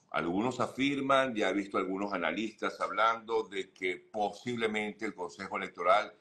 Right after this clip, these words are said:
no dé a conocer los resultados en la noche del veintiocho, que esto pudiera extenderse hasta el veintinueve.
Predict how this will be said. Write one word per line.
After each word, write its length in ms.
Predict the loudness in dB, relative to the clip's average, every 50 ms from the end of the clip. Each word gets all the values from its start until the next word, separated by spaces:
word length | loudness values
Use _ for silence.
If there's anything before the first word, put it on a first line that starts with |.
| _ _ _ _
no 260 | -4 -2 0 0 2
dé 180 | 4 6 6 6
a 80 | 4
conocer 400 | 4 0 -4 -4 -6 -6 -6 -4
los 120 | -4 -2 -4
resultados 600 | -4 -6 -10 -8 0 2 4 4 4 2 -2 -6
en 100 | -6 -4
la 100 | -4 -4
noche 480 | -2 0 2 2 2 0 -2 -6 -4
del 300 | -4 -4 -4 -6 -10 -14 _ _ -20 -14
veintiocho, 800 | -12 -12 -12 -12 -16 -12 -4 0 2 2 2 0 -2 -14 -20 -20 _ _ _ _ _ _ _ _ _
que 100 | _ -14
esto 160 | -10 -10 -10
pudiera 220 | -4 -2 0 0 0
extenderse 520 | -2 -4 -6 -4 0 0 0 0 -2 -8
hasta 160 | -10 -6 -6
el 80 | -4 -4
veintinueve. 720 | -4 -4 -6 -6 -8 -8 -6 -4 -4 -4 -4 -6 -8 -14